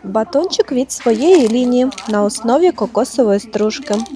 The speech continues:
Три штуки в упаковці, двадцять дев'ять гривень. Двадцять дві гривні рисова карамель в шоколадній глазурі з арахісом. Батончик Лайн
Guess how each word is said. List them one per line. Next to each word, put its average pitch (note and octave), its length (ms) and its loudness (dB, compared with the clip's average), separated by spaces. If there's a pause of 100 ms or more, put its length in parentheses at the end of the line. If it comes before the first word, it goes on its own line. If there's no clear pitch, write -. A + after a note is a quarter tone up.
(480)
Три A3+ 180 6
штуки A3 420 0
в G#3+ 100 0
упаковці, C4+ 640 2
двадцять C#4 640 -4
дев'ять G#3+ 500 -6
гривень. G3 440 -4 (1200)
Двадцять B3+ 480 4
дві A#3 220 2
гривні B3+ 560 0 (400)
рисова A#3+ 440 2
карамель A3+ 560 2
в - 60 -8
шоколадній C4 600 0
глазурі C4 460 2
з C4 100 -8
арахісом. A3+ 760 -2 (2250)
Батончик C4 680 4
Лайн A3+ 360 4